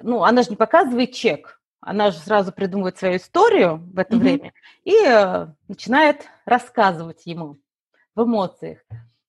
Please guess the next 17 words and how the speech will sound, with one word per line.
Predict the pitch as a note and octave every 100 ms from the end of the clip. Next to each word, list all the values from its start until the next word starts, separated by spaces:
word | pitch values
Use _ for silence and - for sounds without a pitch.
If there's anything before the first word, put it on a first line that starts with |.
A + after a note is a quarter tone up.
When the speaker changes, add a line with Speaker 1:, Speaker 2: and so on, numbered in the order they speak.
| -
Speaker 1:
Потом, | - F#4
когда | C#4 A#3 C4 B3+ A3+
все-таки | G3 A3+ A3+ A3
у-, | G#3+ D#3+
удалось | F#3 G#3+ G#3+ G#3+ F#3+
им | F#3+
перейти | D#3+ G#3+ A3+ - A3
в | F3
разговор, | F#3 E3+ F#3 F#3 G3 F4 G4 -
в | F#3+
нормальный, | G#3+ A3+ G#3 F#3+ F3 - _ _
он | B3
спрашивает, | B3 B3 A3+ A3 F#3
с | -
чего | - A#3 B3+
это | A3 -
вдруг. | E3+ F#3+ F3 -